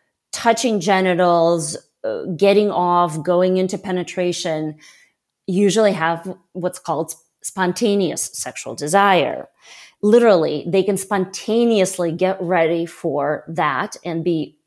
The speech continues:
ready for it physically. And also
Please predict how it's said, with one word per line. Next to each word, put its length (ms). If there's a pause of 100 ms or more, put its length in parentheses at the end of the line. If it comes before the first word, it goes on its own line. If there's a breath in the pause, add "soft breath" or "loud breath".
(240)
ready 380
for 220
it 100
physically. 720 (540 soft breath)
And 280
also 680